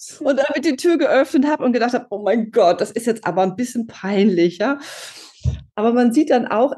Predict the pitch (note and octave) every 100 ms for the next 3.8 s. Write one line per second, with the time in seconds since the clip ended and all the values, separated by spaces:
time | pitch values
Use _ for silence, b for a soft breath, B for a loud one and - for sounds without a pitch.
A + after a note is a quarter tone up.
0 | - - _ _ - - A#3+ A3 G#3 F#3+
1 | A3 D4 C4+ - - B3+ A#3+ A3+ - B3+
2 | A3 - C4 D4+ G#3+ A3 A3+ A3 G#3+ A3
3 | A3+ - B3 G3+ E3+ E3 G3+